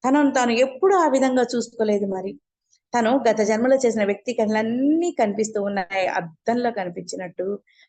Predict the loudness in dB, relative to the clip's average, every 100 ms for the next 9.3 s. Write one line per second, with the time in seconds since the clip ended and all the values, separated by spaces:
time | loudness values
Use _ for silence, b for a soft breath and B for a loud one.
0 | -12 -4 -4 0 -2 2 0 0 -4 -12
1 | -14 -20 _ _ _ _ _ _ _ _
2 | -20 -12 -8 -4 -4 -6 -8 -12 -14 -16
3 | -18 -20 _ _ _ _ _ _ _ _
4 | _ _ _ _ _ _ _ _ _ _
5 | -6 -2 0 0 0 -2 -2 2 2 0
6 | 0 0 0 0 -2 -6 -4 -4 -2 -2
7 | -2 -4 -6 _ _ 0 2 4 2 0
8 | 2 2 2 2 0 -2 -2 -6 -6 -4
9 | -4 -4